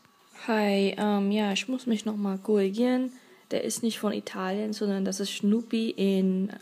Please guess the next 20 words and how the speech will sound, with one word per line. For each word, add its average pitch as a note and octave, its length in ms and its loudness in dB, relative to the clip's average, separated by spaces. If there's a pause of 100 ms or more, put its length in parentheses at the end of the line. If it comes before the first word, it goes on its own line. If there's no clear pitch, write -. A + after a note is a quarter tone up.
Argentinien. F#3+ 1040 4
<laughs> B3+ 120 0 (800)
Ich G#3 180 0
hab G#3 120 0
da G3 60 0
grad F#3+ 200 0
unten G3+ 260 0
geguckt G3 460 -2
und F3+ 320 -2
da F3+ 80 -4
steht F#3 380 -4
halt F#3+ 240 -8
irgendwo F3+ 580 -2
hier, F#3 480 0
ja, F3+ 600 -4
ähm, F#3 460 -8 (140)
Moment, B3 560 -16 (340)
ganz F#3+ 420 -6
genau. G3 380 -2 (540)
Hier G3+ 420 0